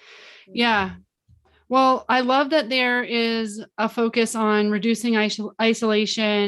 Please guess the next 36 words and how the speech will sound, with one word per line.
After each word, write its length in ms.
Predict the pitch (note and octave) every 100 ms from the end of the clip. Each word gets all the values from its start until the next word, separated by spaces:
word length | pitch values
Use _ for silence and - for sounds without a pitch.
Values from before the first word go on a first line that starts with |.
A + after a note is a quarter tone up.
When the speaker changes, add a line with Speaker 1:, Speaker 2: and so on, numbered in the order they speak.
| G3
Speaker 2:
and 200 | A3 G3
finding 400 | G#3+ G#3 G#3+ G#3+
that 160 | G3+
community. 680 | G3 A3 G#3 G3+ G3 G3 G3+
I 160 | G#3 A3
know, 540 | A3 A3 G#3+ G#3+ G#3+ G#3+
um, 500 | G#3+ G3+ F#3+ F#3 - _ _ _ _ _
do 60 | A3
you 40 |
feel 200 | A3+ B3+
like 160 | A#3+ A#3
people 260 | B3 A#3
are 140 | A#3+ A3
more 280 | G#3+ G#3+ A3
apt 280 | G#3+ G#3+
to 100 | B3
share 640 | A3+ - A3 G#3+ G#3+ A3 G#3
their 180 | A3
experiences 800 | G#3+ - A3+ A3 A3 G#3+ A3+ A3
when 160 | G3 G#3
they're 140 | G3+
feeling 520 | F#3+ - A3 A3+ A3+ A3+
isolated 800 | A3+ A3 A3+ A3 A3+ A3 A3 -
and 440 | A3+ G#3+ G#3 G#3 G3+
that 160 | G3+
the 80 | G#3
community 640 | G3+ G#3+ G#3+ A3 G#3+ A3 G#3+
is 180 | F#3
more 560 | G3+ G#3 G#3 G3+ G3+ G3+ _ _ _ _ _
accepting 840 | - - A3+ A3 - A3 A3 G#3+
and, 320 | G#3 G3 G3 -
and 340 | E3 G3+ F#3
graceful 500 | G#3 G#3 G3+ A3 G#3
when 140 | G#3
hearing 380 | F#3+ G#3 G#3 G#3+
them? 360 | A3 A3+ A#3+